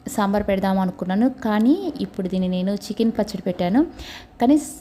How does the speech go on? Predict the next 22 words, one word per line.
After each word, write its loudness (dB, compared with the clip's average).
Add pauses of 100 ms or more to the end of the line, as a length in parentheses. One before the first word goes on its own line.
(280)
ఫ్రై 4 (120)
చేద్దాం 2
అనుకొని 0 (120)
చికెన్ -2
పచ్చడి -4 (140)
ఎందుకు 0
పెట్టానో 4 (120)
నెక్స్ట్ -2
వీడియోలో 2
కంటిన్యూ -4
చేస్తాను. 0 (420)
మీ 8
అందరికీ 6
ఈ 2
వీడియో 2
నచ్చినట్లయితే -6 (120)
మన 0 (120)
ఛానల్ 0
సబ్స్క్రైబ్ -4
చేయడం -2
మాత్రం -2
మర్చిపోదు. 0